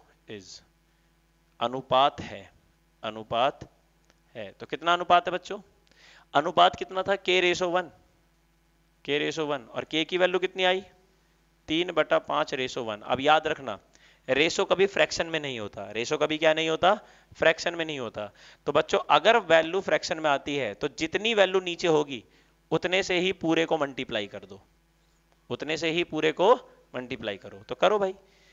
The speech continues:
पाँच को इससे करोगे तो पाँच से पाँच कट जाएगा, बचेगा तीन। पाँच को एक से करोगे तो पाँच एकम पाँच। तो बच्चों, आपका जो रेशो आया, वो कितना आया रेशो? थ्री रेशो फ़ाइव। कितना रेशो आया?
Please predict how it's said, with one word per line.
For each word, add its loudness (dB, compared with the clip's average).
पाँच 6
को -2
इससे 0
करोगे 4
तो 2
पाँच 2
से -2
पाँच 2
कट -4
जाएगा, 2
बचेगा 0
तीन। -4
पाँच 4
को -2
एक 0
से -2
करोगे -2
तो -14
पाँच -4
एकम -2
पाँच। -10
तो -8
बच्चों, 2
आपका 4
जो 0
रेशो 0
आया, 8
वो 0
कितना -2
आया 4
रेशो? 0
थ्री -2
रेशो -2
फ़ाइव। -2
कितना 2
रेशो 0
आया? 6